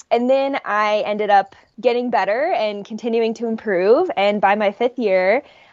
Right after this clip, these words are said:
I was an All-American and made it to N C double A's and outdoor, um, in the fifteen hundred. And Mark Wetmore was like, "Have you thought about running after college?" And I had already committed to going to grad school and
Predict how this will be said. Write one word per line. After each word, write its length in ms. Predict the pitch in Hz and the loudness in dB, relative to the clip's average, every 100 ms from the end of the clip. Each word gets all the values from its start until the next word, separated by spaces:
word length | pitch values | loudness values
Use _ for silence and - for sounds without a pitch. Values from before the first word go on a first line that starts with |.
| - | 0
I 200 | 214 208 | 2 4
was 140 | 208 | 2
an 60 | 214 | 0
All-American 720 | 202 208 320 370 220 208 208 - | 0 0 0 -2 -2 -2 -4 -6
and 300 | 208 202 196 | -2 -2 0
made 180 | 196 190 | -2 2
it 180 | 185 - | 2 2
to 280 | 202 185 180 | 0 0 0
N 100 | 202 | -2
C 100 | 190 | 0
double 200 | 190 180 | 0 2
A's 140 | 175 180 | 0 0
and 180 | 170 - - | -8 -6 -2
outdoor, 540 | 170 - 165 165 190 | -2 0 -2 0 0
um, 280 | - 165 175 | 0 -2 -2
in 140 | - 180 | -6 -6
the 60 | |
fifteen 340 | 175 196 - 226 | -4 -6 -4 -2
hundred. 480 | 202 202 170 185 190 | 0 -2 0 0 0
And 200 | 165 185 - - - - | -4 -8 -16 -20 -12 0
Mark 260 | 220 208 | 2 4
Wetmore 380 | 220 - 202 196 | 2 2 0 0
was 200 | 190 196 | -2 -2
like, 280 | 190 175 175 | 0 0 -4
"Have 200 | - 208 | -10 -8
you 80 | 226 | -2
thought 200 | 240 233 | 0 4
about 280 | 240 214 226 | 4 2 2
running 300 | 233 226 214 | 0 0 -6
after 260 | 196 196 | -8 -12
college?" 520 | - 370 349 143 - | -6 -2 0 -2 -6
And 100 | 196 | -10
I 40 | 185 | -8
had 120 | 190 | -4
already 260 | 185 190 185 | -4 -4 -6
committed 400 | 202 220 214 196 | 0 2 2 0
to 80 | |
going 200 | 196 165 | -6 -8
to 40 | 175 | 0
grad 300 | 247 262 247 | 2 2 0
school 340 | - 226 220 | 0 2 2
and 240 | 202 175 | 0 -4